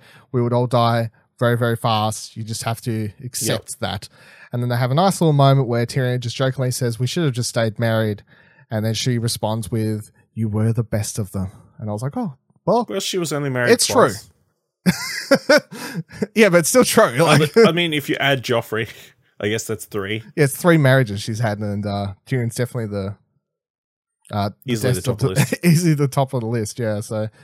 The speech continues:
Speaker 1: uh, it's the first of, like, two cool, uh, s-, sweet moments, I suppose, you have
Speaker 2: Yeah.
Speaker 1: between those two characters this episode. Um, then we get to, uh, we see that Theon is over protecting Bran with a few, uh, uh, people with arrows.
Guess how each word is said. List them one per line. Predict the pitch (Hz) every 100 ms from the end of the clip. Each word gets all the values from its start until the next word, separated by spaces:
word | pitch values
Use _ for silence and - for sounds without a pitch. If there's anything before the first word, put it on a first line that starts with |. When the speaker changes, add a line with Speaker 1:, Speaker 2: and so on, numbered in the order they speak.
| - 165 -
Speaker 1:
uh, | 113 113 113
it's | -
the |
first | 160 202 185
of, | 160
like, | 147 139
two | - 180 160
cool, | 131 - 120 120
uh, | 117 113
s-, | 110 - - 123
sweet | - 135 85
moments, | 104 98 101
I |
suppose, | 110 98 101
you | 107
have | 110
Speaker 2:
Yeah. |
Speaker 1:
between | 104 110
those | 101 104
two | 113
characters | 107 110 117 104
this | 101
episode. | - - 110 - - - - - -
Um, | 135 139 135 135 - -
then | 131 165 190 185 147
we | 160
get | 151 139
to, | 147 139
uh, | 123 123 123
we | 127
see | 151 139
that | 123
Theon | - 139 127 123 117
is | 117 110
over | 117 110 110
protecting | - 113 120 117 104
Bran | 107 110 113 113 107 - -
with | 120 113
a |
few, | 120 233 269 247 214 110 - _ -
uh, | 107 104 104 107 104 _ _ _ _
uh, | 104 110
people | - 135 135 139 127 - - _ -
with | 110 -
arrows. | 135 131 101 131 -